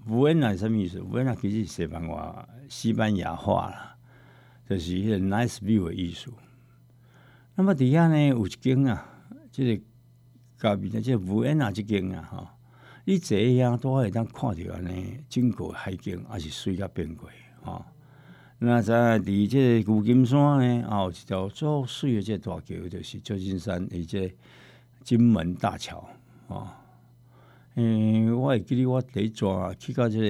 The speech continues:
个金门大桥的时阵啊，那么人带去你遐行吼，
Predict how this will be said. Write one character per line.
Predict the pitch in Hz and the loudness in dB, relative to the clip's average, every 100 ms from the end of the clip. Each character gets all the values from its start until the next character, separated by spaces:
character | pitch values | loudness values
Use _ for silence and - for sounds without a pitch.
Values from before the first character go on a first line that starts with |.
| 101 | 0
个 | - - - - | -6 -20 -20 -20
金 | - 135 135 | 0 4 6
门 | 135 120 101 117 | 6 4 4 2
大 | 135 117 92 | 0 0 -2
桥 | - 82 | -6 -8
的 | 92 | -8
时 | - | -10
阵 | 82 78 - | -10 -12 -12
啊， | - - - - _ _ _ _ _ _ - _ _ _ | -18 -20 -20 -20 _ _ _ _ _ _ -20 _ _ _
那 | 131 | 4
么 | 131 127 123 120 123 - - _ _ _ | 6 8 6 4 0 -6 -18 _ _ _
人 | - 123 | 0 2
带 | 98 107 127 | 2 0 0
去 | 127 | 2
你 | 123 | 2
遐 | 120 117 113 | 2 0 -2
行 | - 80 82 87 | -6 -6 -8 -10
吼， | 87 | -10